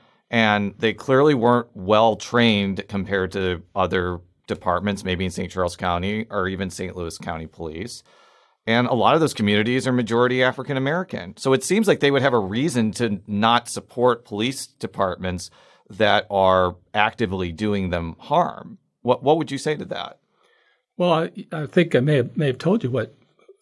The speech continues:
Speaker 2: uh, what we did about that even before Ferguson. Uh, I, uh, one day going down to East West Gateway meeting, I, I noticed five police cars on the way, uh, with speed traps on, on Highway seventy,
Speaker 1: Mm.
Speaker 2: okay, through North County.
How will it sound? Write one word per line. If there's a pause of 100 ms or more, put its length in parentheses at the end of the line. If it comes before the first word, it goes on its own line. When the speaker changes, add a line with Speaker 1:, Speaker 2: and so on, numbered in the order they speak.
Speaker 2:
uh,
what
we
did
about
that
even
before
Ferguson. (100)
Uh, (100)
I,
uh, (320)
one
day
going
down
to
East
West
Gateway
meeting,
I, (140)
I
noticed
five (140)
police
cars (300)
on
the
way, (340)
uh,
with
speed
traps
on,
on
Highway
seventy,
Speaker 1:
Mm. (240)
Speaker 2:
okay,
through
North
County.